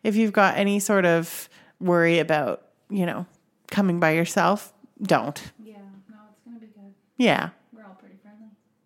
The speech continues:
Speaker 1: Yeah, I think so.
Speaker 2: Mm-hmm.
Speaker 1: I think so.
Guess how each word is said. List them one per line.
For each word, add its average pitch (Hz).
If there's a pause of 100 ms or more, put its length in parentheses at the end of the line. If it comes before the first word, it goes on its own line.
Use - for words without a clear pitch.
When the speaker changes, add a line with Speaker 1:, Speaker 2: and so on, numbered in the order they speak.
Speaker 1:
Yeah, 370
I 160
think -
so. 254 (100)
Speaker 2:
Mm-hmm. 226
Speaker 1:
I 415
think -
so. -